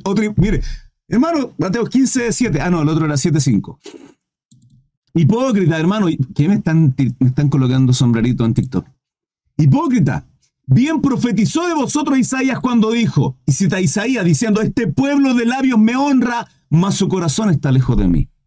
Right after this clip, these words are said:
Hermanos religiosos, religiosos. <clears throat> Este es versículo ocho, nueve.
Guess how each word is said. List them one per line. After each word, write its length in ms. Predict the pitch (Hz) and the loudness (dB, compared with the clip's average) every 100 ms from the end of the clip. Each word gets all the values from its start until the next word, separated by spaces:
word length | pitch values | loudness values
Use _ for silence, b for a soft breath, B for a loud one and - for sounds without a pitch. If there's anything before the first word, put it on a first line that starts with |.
| _ _ _ | _ _ _
Hermanos 360 | 165 247 277 226 | 0 2 0 0
religiosos, 880 | 240 208 330 311 247 - 127 - _ _ _ _ _ | 0 2 2 0 0 0 -2 -4 _ _ _ _ _
religiosos. 760 | - 247 233 302 277 156 104 - _ _ _ _ _ _ | -4 0 2 0 0 -2 -4 -10 _ _ _ _ _ _
<clears throat> 0 | |
Este 560 | 208 208 180 110 - 135 | -2 2 4 2 0 0
es 40 | |
versículo 360 | 202 151 190 190 | 0 2 0 2
ocho, 320 | 175 135 90 - _ _ _ _ _ _ _ _ _ _ | -2 -2 -4 -8 _ _ _ _ _ _ _ _ _ _
nueve. 400 | 156 160 131 78 | -2 0 0 -2